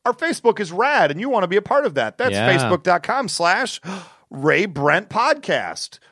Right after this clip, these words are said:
Speaker 1: Wow, you should always be finding us on Stitcher Radio, where you can listen right off your browser at home if you'd like to, so you can just put it on in the background while you're doing other stuff.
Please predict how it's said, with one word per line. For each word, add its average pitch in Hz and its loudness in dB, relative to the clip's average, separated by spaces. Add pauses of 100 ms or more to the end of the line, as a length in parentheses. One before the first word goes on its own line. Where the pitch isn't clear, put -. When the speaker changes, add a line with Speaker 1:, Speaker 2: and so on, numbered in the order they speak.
Speaker 1:
Wow, 220 2
you 202 -2
should 285 -6
always 269 4
be 185 -6
finding 214 -2
us 170 -4
on 143 -8
Stitcher 156 -4
Radio, 226 0 (160)
where 156 -4
you 175 -4
can 165 -8
listen 170 -6
right 165 0
off 170 -2
your 147 -8
browser 156 -2
at 131 -4
home 165 -4
if 208 -8
you'd 214 -8
like 220 -2
to, 302 -8
so - -12
you 185 -10
can 147 -6
just 135 -16
put 175 -6
it 156 -4
on 156 0
in 147 -6
the 120 -8
background 196 -4
while 165 -4
you're 139 -4
doing 151 -8
other 135 -2
stuff. - -6